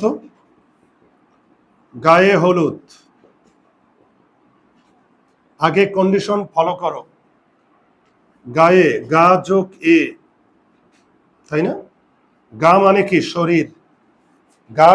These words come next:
বিশেষ্য, আর বিশেষ্যের শেষে সপ্তমী বিভক্তি এ অন্তস্থ তে আছে, এই যে এ আছে, ওকে? দ্বিতীয় অংশ হলুদ, এটা, এটাও বিশেষ্য। আর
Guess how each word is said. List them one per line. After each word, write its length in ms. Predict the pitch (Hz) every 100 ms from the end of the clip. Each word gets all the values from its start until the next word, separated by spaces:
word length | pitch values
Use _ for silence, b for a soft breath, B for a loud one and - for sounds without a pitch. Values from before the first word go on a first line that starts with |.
| 170
বিশেষ্য, 400 | 170 196 190 - 156 - _ _ _ _ _ _ _ _ _ _ _ -
আর 180 | 139 147 -
বিশেষ্যের 520 | 160 - 190 - 202 190
শেষে 260 | 190 - 175 -
সপ্তমী 420 | 160 - 180 185 170
বিভক্তি 420 | 170 185 - 143 117 _ _ _ _
এ 80 | 156 180 160
অন্তস্থ 360 | 160 165 - 170 165
তে 80 | 165 156
আছে, 220 | 151 - 143 _ _ _ _ -
এই 100 | 151
যে 60 | 185 160
এ 20 | 175 160
আছে, 220 | - 135 - _ _ _ _ _ _ _ _ _ _ -
ওকে? 220 | 135 202 254 _ _ _ _ 101
দ্বিতীয় 280 | 175 170 208 208
অংশ 160 | 202 208 165
হলুদ, 320 | 185 185 170 _ -
এটা, 180 | 160 190 190 190 147
এটাও 220 | 185 196 190
বিশেষ্য। 360 | 170 190 180 - 151 - _ _ _ _ _
আর 120 | 143